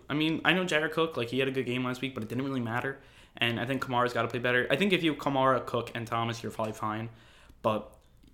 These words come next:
I, I would like to see Traquan step up. I would like to see Ted Ginn step up. I think those are two points of emphasis that the Saints are gonna have to do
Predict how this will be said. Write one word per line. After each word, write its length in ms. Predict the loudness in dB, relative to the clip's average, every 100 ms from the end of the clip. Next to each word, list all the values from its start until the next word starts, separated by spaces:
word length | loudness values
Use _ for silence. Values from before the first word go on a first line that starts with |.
| -2
I, 180 | 0 2
I 40 | 2
would 100 | 2
like 100 | -2
to 60 |
see 140 | -2 -2
Traquan 400 | 0 0 0 0
step 260 | 0 2
up. 220 | 2 0 -2
I 80 | 0
would 140 | 0
like 160 | -2 -4
to 60 |
see 120 | -6
Ted 260 | -2 0 2
Ginn 160 | 0 0
step 280 | -4 -8
up. 200 | -12 -14 -10
I 80 | -4
think 220 | -2 0
those 180 | -2 -2
are 60 |
two 180 | -6 -6
points 260 | -4 -4 0
of 60 |
emphasis 400 | 0 0 -4 -8
that 100 | -10
the 80 | -12
Saints 220 | -8 -6
are 60 | -4
gonna 100 | -4
have 200 | -6 -6
to 80 | -4
do 280 | -2 -2